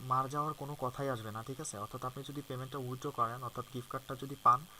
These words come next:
তাহলে আপনার মাস্টার কার্ড থেকে ডলারটা কেটে নেওয়া হবে, আর যদি গিফট কার্ডটা না দেয় তাহলে কিন্তু আপনার মাস্টার কার্ড থেকে কোনো প্রকার, আহ, ডলার কাটা হবে না, ঠিক আছে? একবারে সিকিউর একটা ওয়ে।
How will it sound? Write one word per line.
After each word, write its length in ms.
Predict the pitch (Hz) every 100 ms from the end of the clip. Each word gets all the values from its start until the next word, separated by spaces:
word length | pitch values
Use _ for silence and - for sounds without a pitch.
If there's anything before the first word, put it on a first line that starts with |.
| - - -
তাহলে 220 | 127 135
আপনার 240 | 135 135
মাস্টার 400 | 127 123 - 135
কার্ড 160 | 131 127
থেকে 160 | - 131
ডলারটা 360 | 120 117 120 123
কেটে 240 | 143 160
নেওয়া 200 | 151 123
হবে, 200 | 120 127
আর 100 | 117
যদি 220 | 120 120
গিফট 180 | 123 -
কার্ডটা 180 | 127 123
না 180 | 123 127
দেয় 220 | 131 147 - - - -
তাহলে 240 | 113 120
কিন্তু 220 | 120 120 117
আপনার 200 | 123 117
মাস্টার 360 | 113 - 127
কার্ড 120 | 120 -
থেকে 180 | 120 139
কোনো 260 | 123 113 110
প্রকার, 280 | 110 - 127 127 - - - - -
আহ, 160 | 101 101
ডলার 280 | 113 117
কাটা 220 | 120 123 135
হবে 220 | 117 101
না, 100 | 98
ঠিক 120 | 127
আছে? 180 | 131 117
একবারে 360 | 110 117 131 127
সিকিউর 500 | - 123 - 135 131
একটা 220 | 117 110
ওয়ে। 280 | 104 107